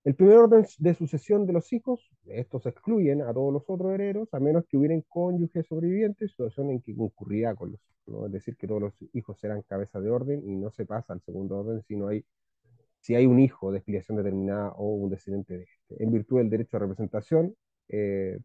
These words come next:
puede representarlo, ¿no? Todos los hijos de filiación determinada siguen siendo asignatarios forzosos y legitimarios, para la cuantía, pero la cuantía pasa a ser la misma para todos los hijos. Todos los hijos gozan de iguales derechos en cuanto a legitimario,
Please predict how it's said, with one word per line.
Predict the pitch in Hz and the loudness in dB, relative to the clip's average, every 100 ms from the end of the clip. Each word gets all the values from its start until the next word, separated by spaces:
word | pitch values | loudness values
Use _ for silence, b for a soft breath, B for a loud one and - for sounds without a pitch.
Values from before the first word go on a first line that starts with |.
| _ | _
puede | 117 117 101 85 | 2 2 2 -4
representarlo, | 92 85 - - - | -10 -16 -16 -12 -6
¿no? | 110 117 - _ _ | -4 -6 -10 _ _
Todos | 165 175 | 4 4
los | 147 | 4
hijos | 185 175 190 175 | 0 0 -6 -4
de | 147 | -4
filiación | 131 120 113 - 139 | -2 -2 -2 -4 -4
determinada | 123 117 117 131 135 | -2 -2 0 0 -2
siguen | 131 139 131 | -4 -2 -2
siendo | - 139 135 | -2 -4 -4
asignatarios | 120 113 110 107 110 - | -6 -6 -4 -4 -8 -10
forzosos | 110 _ 175 - 170 | -16 _ -6 -6 -12
y | 95 | -8
legitimarios, | 95 - 95 113 147 156 170 175 _ _ _ _ _ _ _ _ _ | -8 -8 -8 -4 -2 -2 -2 -6 _ _ _ _ _ _ _ _ _
para | 220 214 | 2 4
la | 147 | 4
cuantía, | 135 - 165 165 165 160 _ | 2 0 0 4 4 2 _
pero | 208 156 | 2 2
la | 113 | 2
cuantía | 110 110 - 151 143 | -2 -6 -2 -2 0
pasa | 139 127 | -4 -8
a | |
ser | - 135 | -6 -2
la | 117 | 0
misma | 110 127 120 | 0 -2 -2
para | 113 101 | -4 -6
todos | 98 92 | -8 -10
los | - | -12
hijos. | - 104 - | -18 -18 0
Todos | 156 | 2
los | 147 131 | 2 -2
hijos | 131 113 | -8 -4
gozan | 120 127 107 | -4 -4 -4
de | |
iguales | 98 104 104 | -4 -4 -4
derechos | 120 165 - 113 | -2 -2 -4 -10
en | |
cuanto | - 117 - 117 | -8 -8 -6 -4
a | 110 | -4
legitimario, | 107 139 156 190 220 | -4 -4 -2 -2 -4